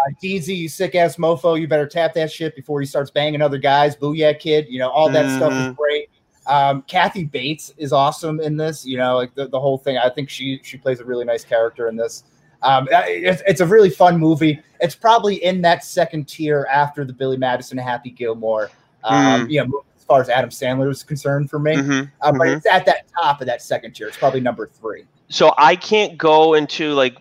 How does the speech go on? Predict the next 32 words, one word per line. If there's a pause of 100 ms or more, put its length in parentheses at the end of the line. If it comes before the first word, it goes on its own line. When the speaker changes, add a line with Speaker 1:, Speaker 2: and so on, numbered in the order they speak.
(140)
Speaker 2:
if
I'm
buying
a,
a
card
for
somebody,
w-, (100)
even
if
it's
for
a
symp-,
a
sympathy
card, (260)
I
can't
buy
one
without
thinking
of
Mister
Deeds. (220)
Speaker 1:
Right,
Speaker 2:
And
Speaker 1:
yeah.
Speaker 2:
then
my